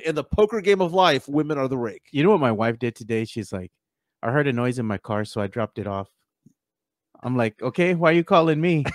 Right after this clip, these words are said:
Speaker 1: <laughs>
Speaker 2: Guess who's gonna pay the bill?
Speaker 1: Exactly.
Speaker 2: Yeah, that's why she's calling me.
Speaker 1: Exactly. So, uh, yesterday we were talking about the fact that I'm going to the rodeo on Saturday.
Speaker 2: Oh, man.
Speaker 1: Got a big group going out there and, uh, was asking the question, "Should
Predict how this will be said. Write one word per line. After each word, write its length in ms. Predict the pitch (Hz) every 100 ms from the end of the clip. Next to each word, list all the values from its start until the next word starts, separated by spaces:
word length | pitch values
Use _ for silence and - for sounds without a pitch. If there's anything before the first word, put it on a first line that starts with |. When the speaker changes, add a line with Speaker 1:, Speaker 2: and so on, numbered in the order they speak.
| -
Speaker 1:
<laughs> 100 | 202 - 202 196 - 170 165 - 147
Speaker 2:
Guess 200 | 185 175
who's 120 | 190
gonna 180 | 190 180
pay 200 | 208 180
the 100 | 170
bill? 340 | 160 185 170 -
Speaker 1:
Exactly. 560 | 120 113 120 113 113
Speaker 2:
Yeah, 240 | 147 127 110
that's 280 | 156 147 151
why 100 | 160
she's 180 | 143 127
calling 300 | 147 131 117
me. 160 | 107 95 _ -
Speaker 1:
Exactly. 640 | 110 101 110 101 98 92 - _
So, 320 | - 180 175 180
uh, 500 | 160 165 160 160 160
yesterday 600 | 135 180 - - 170 143
we 100 | 139
were 100 | 147
talking 280 | 160 156 170
about 180 | 143 131
the 80 | 131
fact 260 | 135 131
that 100 | 143
I'm 120 | 120 113
going 280 | 127 143
to 60 | 131
the 100 | 113
rodeo 500 | 101 123 151 117 101
on 120 | 95
Saturday. 560 | - 107 98 95 107 131 _ _ _ _ _ _ 101
Speaker 2:
Oh, 240 | 98 92
man. 160 | 90 92
Speaker 1:
Got 160 | 170
a 40 | 185
big 220 | 196 175
group 320 | 160 165 175
going 300 | 139 151 156
out 200 | 147 147 -
there 340 | 151 151 151 _ _ _ _ -
and, 420 | 151 156 147 143
uh, 240 | 151 143 143
was 240 | 151 - _ _ _ -
asking 320 | 165 190 226
the 80 | 196
question, 420 | 185 156 135 143
"Should 460 | 135 - 160 165